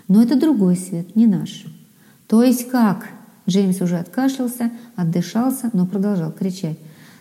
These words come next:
«Ты нас на тот свет ведешь, что ли?» В это время Хенрик, выглянув из-за плеча Бьорна, сказал: «Я, значит, тоже вижу». «Кто еще что видит?» Ангелина не могла себе даже представить, что Джеймс может так кричать.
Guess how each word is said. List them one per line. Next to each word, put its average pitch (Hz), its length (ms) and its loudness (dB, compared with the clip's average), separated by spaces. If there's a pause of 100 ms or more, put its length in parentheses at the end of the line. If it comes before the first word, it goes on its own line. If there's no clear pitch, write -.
«Ты 254 120 6
нас 269 220 6
на 262 140 6
тот 269 180 2
свет 320 280 2
ведешь, 226 280 6
что 196 320 2
ли?» 160 180 -2 (1080)
В 240 40 0
это 269 180 2
время 285 280 4
Хенрик, 196 580 0
выглянув 220 480 6 (180)
из-за 202 160 2
плеча 208 320 -2
Бьорна, 208 340 4
сказал: 175 460 -4 (280)
«Я, 254 220 4
значит, 196 340 2
тоже 240 260 4
вижу». 233 400 4 (880)
«Кто - 180 0
еще 339 300 2
что 320 200 0
видит?» 294 360 4 (500)
Ангелина 226 380 6
не 220 140 6
могла 226 300 4
себе 208 200 2
даже 220 220 2
представить, 190 640 -2
что - 180 -4
Джеймс 240 420 4
может 196 300 -2
так 202 180 -6
кричать. - 360 -8